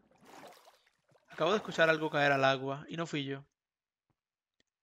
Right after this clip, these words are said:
Yo no sé, pero seguimos alumbrando. Mira, hay más caminos por allá arriba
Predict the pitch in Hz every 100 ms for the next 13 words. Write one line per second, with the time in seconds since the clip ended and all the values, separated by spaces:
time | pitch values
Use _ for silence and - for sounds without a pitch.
0 | _ _ _ _ _ _ _ _ _ _
1 | _ - 165 156 156 - 170 - 175 160
2 | 185 180 160 156 170 151 139 151 180 -
3 | 156 160 156 151 143 139 147 151 151